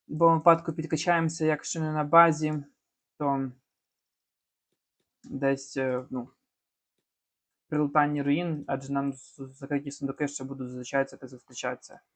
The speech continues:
Е, так. Я щось думаю, що нам вже так...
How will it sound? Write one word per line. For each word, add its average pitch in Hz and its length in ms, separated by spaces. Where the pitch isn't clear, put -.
Е, 123 380
так. - 340
Я 165 140
щось 165 160
думаю, 175 380
що 165 300
нам 165 280
вже 156 160
так... 160 160